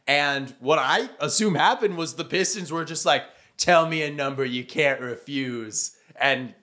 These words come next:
he did, and they did it. And, like, hey, if ever a team, if ever you told me a team had a coach that didn't wanna be there, a twenty-one l-, loss, like, streak from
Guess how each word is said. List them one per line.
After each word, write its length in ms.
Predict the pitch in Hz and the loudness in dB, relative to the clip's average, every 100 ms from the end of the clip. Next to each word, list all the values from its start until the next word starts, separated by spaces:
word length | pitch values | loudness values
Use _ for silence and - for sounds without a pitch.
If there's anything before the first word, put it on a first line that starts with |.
| _ _ _ | _ _ _
he 200 | - 165 | -4 -2
did, 520 | 147 156 233 247 247 - | 2 6 6 6 -2 -4
and 220 | 151 151 | -4 0
they 140 | 151 | 0
did 240 | 170 185 226 | 0 6 6
it. 280 | 220 220 - | 6 0 0
And, 340 | 147 151 147 | 2 2 0
like, 340 | 143 151 135 - _ _ _ _ - | 0 0 0 -6 _ _ _ _ 2
hey, 300 | 180 180 - | 4 4 2
if 240 | 185 196 - | 2 2 0
ever 520 | 151 175 175 247 269 - | 0 2 2 2 2 2
a 80 | 160 | 0
team, 520 | 104 - 170 180 185 - | -2 -4 -2 -4 -4 -4
if 140 | 147 | -4
ever 240 | 160 175 240 | 2 2 0
you 180 | 196 | -4
told 380 | 165 - 147 147 | -4 2 2 2
me 320 | 160 165 180 - _ _ _ | -2 -6 -6 -12 _ _ _
a 80 | 135 | -6
team 320 | 131 156 165 | -4 -2 -2
had 200 | 143 139 | 2 2
a 40 | 143 | 0
coach 380 | - 139 139 - | -2 -4 -4 -6
that 160 | 120 | -10
didn't 180 | 123 151 | -8 -6
wanna 240 | 135 131 | -6 -6
be 200 | 107 113 | -8 -10
there, 420 | 127 147 170 175 - _ _ _ 143 143 | -4 2 2 2 -6 _ _ _ -20 -2
a 160 | 143 135 | 0 0
twenty-one 1080 | - 151 190 202 190 170 165 165 165 165 160 _ _ _ _ - | 4 6 6 6 2 4 4 2 -2 -6 -10 _ _ _ _ -10
l-, 280 | 139 151 165 _ 170 | -6 -6 -8 _ -12
loss, 840 | 135 147 156 160 160 - - - | 4 8 8 6 4 0 -6 -8
like, 340 | 143 143 127 | 0 0 0
streak 760 | - - - 196 170 143 113 - _ _ _ _ | -2 -4 -4 -2 0 0 -4 -14 _ _ _ _
from 560 | - 175 160 151 143 | 2 6 8 6 0